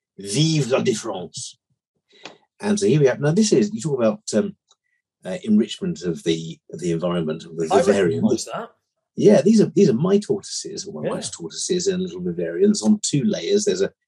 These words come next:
Speaker 1: you can't see it, but off to one side at the top, there's a little,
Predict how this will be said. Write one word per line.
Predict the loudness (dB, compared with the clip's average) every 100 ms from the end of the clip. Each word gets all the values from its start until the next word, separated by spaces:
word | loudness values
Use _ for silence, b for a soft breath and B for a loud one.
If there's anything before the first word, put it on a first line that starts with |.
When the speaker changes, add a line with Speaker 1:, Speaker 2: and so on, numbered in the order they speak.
| -14
Speaker 1:
you | -2
can't | 0 0
see | 0 0
it, |
but | 0
off | -2
to | -2
one | -2 0
side | -2 -4 -6
at | -10
the | -10
top, | -6 -6 -8
there's | -8 -6 -8
a | -12
little, | -14